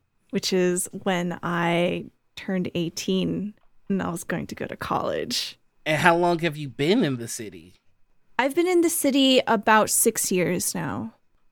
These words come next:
Speaker 2: Okay. What is the best part of your other form?
Speaker 1: So I love this question because it doesn't specify what my other form is.
Speaker 2: Yeah, it's called the wolf, but honestly, you can color this however you like.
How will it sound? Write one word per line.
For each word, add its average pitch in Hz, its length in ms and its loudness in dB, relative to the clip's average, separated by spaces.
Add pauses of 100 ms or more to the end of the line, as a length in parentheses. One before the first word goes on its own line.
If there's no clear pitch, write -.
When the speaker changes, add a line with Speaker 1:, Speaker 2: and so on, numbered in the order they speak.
(240)
Speaker 2:
Okay. 127 680 -6 (840)
What 226 340 2
is 190 180 6
the 151 140 -8
best 185 480 0
part 175 340 6
of 123 160 -2
your 127 240 -6
other 139 320 2
form? 92 560 -10 (920)
Speaker 1:
So 247 500 4
I 240 120 4
love 233 320 4
this 294 180 0
question 247 640 2
because 233 280 2
it 220 140 2
doesn't 208 340 4
specify 196 800 2
what 196 200 4
my 190 180 4
other 190 320 2
form 180 520 0
is. 185 640 0
Speaker 2:
Yeah, 202 140 6
it's 202 260 4
called 208 420 4
the 262 120 -2
wolf, 196 340 4
but 175 180 2
honestly, 208 480 2
you 185 220 -2
can 165 240 0
color 190 400 4
this 135 220 0
however 135 380 4
you 120 180 -4
like. 110 400 -10